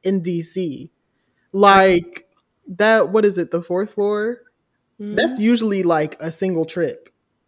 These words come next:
Speaker 1: that
Speaker 2: Yeah,
Speaker 1: it
Speaker 2: yeah.
Speaker 1: takes
Speaker 2: Two days.
Speaker 1: everybody to get through that one floor.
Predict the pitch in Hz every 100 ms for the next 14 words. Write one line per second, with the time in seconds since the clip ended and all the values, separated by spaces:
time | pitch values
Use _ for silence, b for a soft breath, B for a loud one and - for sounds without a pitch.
0 | - 170 - 214 190 170 214 170 160 151
1 | 175 175 165 165 160 160 160 185 165 165
2 | - 165 151 156 170 156 156 156 156 160
3 | 165 147 127 151